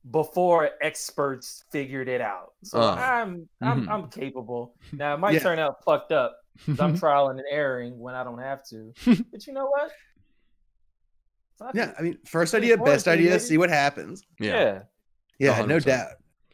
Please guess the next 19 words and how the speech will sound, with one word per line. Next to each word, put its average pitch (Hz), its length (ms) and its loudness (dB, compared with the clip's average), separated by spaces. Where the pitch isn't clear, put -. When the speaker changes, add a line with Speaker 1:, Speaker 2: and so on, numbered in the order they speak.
Speaker 3:
It's 180 220 2
like, 208 300 6
it's, 190 320 2
it's 156 240 -4
so, 185 280 4
like, 202 160 2
I 233 40 2
mean, 262 140 8
just, 247 160 -4
like, 320 140 0
fucking 262 280 -2
today 170 340 2
on 147 180 0
the 160 80 4
shoot 170 240 0
I 156 80 8
was 127 160 2
just 120 140 -8
at, 123 300 -2